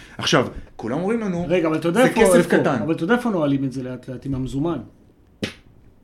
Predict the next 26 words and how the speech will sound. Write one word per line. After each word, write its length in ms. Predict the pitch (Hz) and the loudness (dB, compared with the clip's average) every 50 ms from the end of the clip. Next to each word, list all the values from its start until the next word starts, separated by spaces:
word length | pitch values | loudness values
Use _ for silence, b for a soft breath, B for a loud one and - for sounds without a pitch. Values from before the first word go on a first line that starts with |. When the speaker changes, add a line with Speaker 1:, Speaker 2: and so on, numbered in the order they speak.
| _ _ _ _ _ - - - - | _ _ _ _ _ -20 -20 -20 -18
Speaker 2:
מזומן? 320 | 117 113 113 131 139 190 - | -18 -16 -12 -10 -10 -6 -6
Speaker 1:
אה, 120 | 113 - | -6 -6
Speaker 2:
החוק 180 | - - 202 - | -6 -8 -2 0
Speaker 1:
זה 100 | 226 - | 2 4
לא 60 | 120 | 4
עובד. 120 | 120 - | 4 4
Speaker 2:
המזומן. 300 | 170 151 139 131 139 143 139 - - - _ _ _ _ _ | 2 0 0 -4 -6 -8 -10 -12 -16 -20 _ _ _ _ _
לא, 240 | 160 202 180 - - | -4 -4 -4 -4 -8
אבל 140 | 107 117 123 | -12 -16 -16
החוק 240 | 123 - 180 170 - | -12 -10 -10 -8 -6
המ-, 220 | 180 175 190 - | -6 -6 -8 -8
חוק 240 | - - 208 196 - | -10 -10 -10 -8 -6
מזומן, 480 | 202 190 151 165 156 139 127 120 120 156 190 - - _ _ _ | -6 -6 -4 -4 -4 -4 -4 -6 -8 -12 -12 -14 -20 _ _ _
כן? 200 | - 170 202 226 220 - - b b b b b b b _ | -4 -4 -4 -4 -6 -10 -16 b b b b b b b _
כרגע 600 | - 151 156 208 233 180 180 175 170 175 190 196 190 - _ _ _ _ | -6 0 2 2 2 2 2 2 2 2 0 -2 -8 -14 _ _ _ _
זה 140 | - 135 151 | -12 -10 -10
אחד 200 | 143 143 190 202 | -6 0 0 0
עשר 200 | 196 - 180 175 180 | 0 0 0 0 2
אלף, 300 | 196 202 196 196 - - | 2 2 0 -2 -6 -12
נכון? 280 | 165 156 - 196 208 196 175 | -14 -10 -8 -8 -10 -10 -12
שקל? 320 | - - 190 - 233 233 - - b b b b b b b b b b b b b - - | -12 -12 -12 -10 -12 -14 -14 -16 b b b b b b b b b b b b b -10 0
תאר 160 | 175 185 226 | 2 2 2
לך 160 | 226 254 247 | 2 0 -4
שיחליטו 500 | 233 - 202 185 - 202 214 220 220 190 | -4 -4 -6 -6 -6 -8 -8 -8 -8 -8
שאין, 360 | - - 190 185 180 226 247 | -6 -4 -2 -2 -2 2 2
אפס. 440 | 240 240 - 143 135 - - - - | 2 2 2 -6 -10 -10 -14 -16 -18